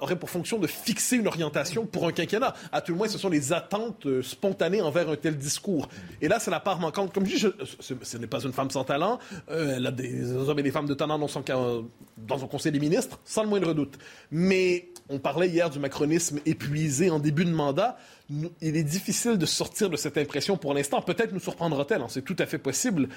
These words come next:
Mais pour l'instant, on a l'impression que le macronisme, qui a cinq ans était une épopée, est aujourd'hui ramené vraiment à son noyau sociologique et peine à en sortir.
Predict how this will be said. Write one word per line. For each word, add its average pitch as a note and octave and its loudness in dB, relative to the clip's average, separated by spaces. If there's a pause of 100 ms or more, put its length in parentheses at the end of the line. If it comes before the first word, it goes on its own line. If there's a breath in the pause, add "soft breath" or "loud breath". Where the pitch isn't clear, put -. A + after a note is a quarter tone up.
(180 loud breath)
Mais C#3+ 2
pour A3 2
l'instant, G3+ 0 (320 loud breath)
on E3 2
a E3+ 2
l'impression E3+ 0
que G3 -4
le E3 2
macronisme, E3+ 0
qui D3 -2
a - -4 (120)
cinq - 0
ans A3+ 0
était F3 0
une D#3+ 2
épopée, D#3 0 (260 loud breath)
est C#3+ 2
aujourd'hui D#3+ 4
ramené E3 2
vraiment D#3 2
à D3 -2
son D3 -4
noyau D#3 2
sociologique D#3 0 (160 loud breath)
et D#3 4
peine F#3+ 0
à - 0
en C#3+ -2
sortir. - -6